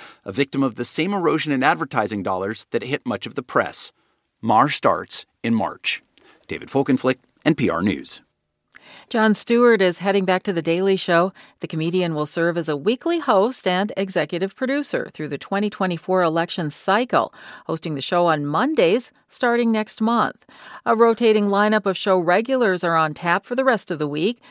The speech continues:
Speaker 2: Stewart first hosted from nineteen ninety-nine to twenty fifteen. Over the years, the show has skewered the left and right by making the media a character and playing it absolutely straight.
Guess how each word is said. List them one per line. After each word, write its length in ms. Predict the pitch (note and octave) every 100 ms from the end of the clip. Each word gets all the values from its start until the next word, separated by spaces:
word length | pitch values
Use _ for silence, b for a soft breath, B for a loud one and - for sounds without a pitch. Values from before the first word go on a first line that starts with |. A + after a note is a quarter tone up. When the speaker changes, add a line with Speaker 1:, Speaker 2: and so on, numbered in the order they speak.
| B B
Speaker 2:
Stewart 340 | - G3+ E3+ -
first 320 | - F3+ E3
hosted 440 | - A3 A3+ -
from 160 | D3+ E3+
nineteen 300 | E3 E3+ F3+
ninety-nine 500 | E3 D#3 D3 D#3+ F3+
to 80 | D#3+
twenty 340 | - E3+ E3+
fifteen. 720 | D3+ C#3+ - - G#3+ G#3 E3 E3+ B B B
Over 200 | B3 C4
the 100 | C4
years, 420 | A#3 B3+ C#4 C#4
the 100 | -
show 260 | G#3+ B3 A#3+
has 140 | G3
skewered 640 | - - A#3 D#4+ D#4 A3
the 80 | F3
left 360 | E3+ F3+ B3+ -
and 360 | - F#3 C4+ D#4+
right 420 | D#4 A#3 G3 A#3+
by 140 | G#3
making 320 | G3 F#3 G3
the 120 | G3+ G3+
media 560 | G3+ C4+ D4+ A#3+ G3+ -
a 100 | G3+
character 720 | - - D#4 D4+ - D#3+ F#3
and 320 | F#3+ F#3 -
playing 360 | - E3 E3+
it 140 | A#3 -
absolutely 600 | - C#3 - F3+ F#3 G3+
straight. 680 | G#3 - - A#3+ B3 F3 -